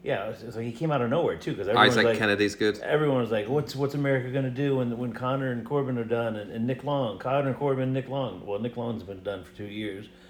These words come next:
Speaker 1: Nobody had really stepped into that spot. And now Connor's gone, and then Cam Wood kinda came out of nowhere, you know. So that's, that was exciting to me. That was exciting. I, I,
Speaker 2: Yeah.
Speaker 1: I didn't even hardly know anything about him. Then I saw him win the Grands.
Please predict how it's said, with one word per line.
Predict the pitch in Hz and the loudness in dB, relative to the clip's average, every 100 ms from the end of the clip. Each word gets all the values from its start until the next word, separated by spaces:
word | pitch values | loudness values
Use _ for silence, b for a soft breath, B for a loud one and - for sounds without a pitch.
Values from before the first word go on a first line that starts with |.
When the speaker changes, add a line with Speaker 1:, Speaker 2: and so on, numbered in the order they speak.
| B B - | B B -8
Speaker 1:
Nobody | 107 110 110 104 | -4 0 0 -2
had | 98 | -6
really | 98 95 | -6 -8
stepped | 92 - 95 82 113 | -10 -4 -4 -4 -4
into | 120 95 | -2 -2
that | 87 80 - | -4 -6 -10
spot. | - - 92 95 - B B B B B - | -18 -10 -6 -6 -8 B B B B B -12
And | 104 | -8
now | 101 | -8
Connor's | - 101 120 110 87 | -8 -4 -2 -4 -4
gone, | 87 87 95 104 - | -8 -6 -10 -12 -12
and | 101 92 | -14 -12
then | 95 95 92 - | -10 -10 -12 -6
Cam | 127 104 | -4 -4
Wood | 104 110 - | -4 -6 -8
kinda | 98 85 | -16 -14
came | 87 98 87 | -14 -14 -12
out | 82 | -14
of | 92 | -12
nowhere, | 107 - 95 85 - | -12 -12 -14 -16 -12
you | 101 | -10
know. | 98 92 | -12 -10
So | 92 | -8
that's, | 165 - - - | -8 -12 -20 -10
that | 104 | -6
was | 85 85 | -6 -10
exciting | - 92 85 - - | -12 -12 -12 -20 -8
to | 113 | -6
me. | 104 | -4
That | 90 | -6
was | 85 | -10
exciting. | 87 95 82 95 | -10 -10 -10 -14
I, | |
I, | 95 87 127 | -12 -10 -6
Speaker 2:
Yeah. | 110 98 | -4 -4
Speaker 1:
I | |
didn't | 104 104 | -4 -8
even | 92 | -8
hardly | 101 101 95 | -6 -6 -8
know | 98 92 | -10 -10
anything | 107 98 95 | -10 -12 -12
about | 90 92 92 | -12 -14 -14
him. | |
Then | 98 | -16
I | 95 | -16
saw | 92 98 | -14 -14
him | 92 | -12
win | 95 | -16
the | 90 | -12
Grands. | 101 101 92 | -12 -12 -14